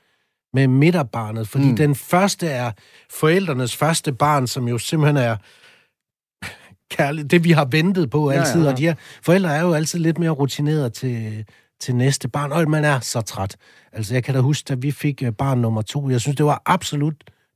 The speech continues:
Speaker 1: det hårdeste ever. Jeg synes simpelthen, det var så hårdt, og jeg... Og, og, øh, og vi sov aldrig, og der var altid en vågen, og der var altid det der. Så, så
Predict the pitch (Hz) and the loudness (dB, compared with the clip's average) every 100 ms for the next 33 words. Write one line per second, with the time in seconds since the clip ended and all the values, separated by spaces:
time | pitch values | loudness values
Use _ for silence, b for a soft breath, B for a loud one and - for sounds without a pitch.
0 | - 170 147 170 190 - 123 95 - - | 2 2 4 0 -2 -4 -6 -8 -16 -20
1 | _ _ - 156 156 170 - _ _ _ | _ _ 2 4 6 4 0 _ _ _
2 | _ _ _ _ 147 131 170 - 208 175 | _ _ _ _ 0 0 0 0 0 0
3 | 160 131 147 156 156 160 143 131 120 110 | 0 0 -2 -2 -4 -4 -2 -2 -2 -6
4 | 123 120 113 b b b b b b _ | -8 -8 -10 b b b b b b _
5 | - 127 120 117 117 107 - 117 110 120 | -4 0 0 0 0 -2 -2 -4 -2 -4
6 | - 170 180 143 110 143 156 131 117 110 | 0 2 2 2 0 -2 -4 -6 -4 -2
7 | 120 131 180 202 185 - 160 151 151 127 | 0 2 4 4 4 -2 -2 -2 -4 -4
8 | 123 123 143 120 110 127 165 - 160 - | -6 -4 -4 -6 -6 -6 -6 -8 -10 -10
9 | - 139 131 127 b b b b b b | -12 -10 -10 -12 b b b b b b
10 | - 135 127 113 107 - 123 117 110 | -10 -6 -4 -4 -6 -4 -2 0 -2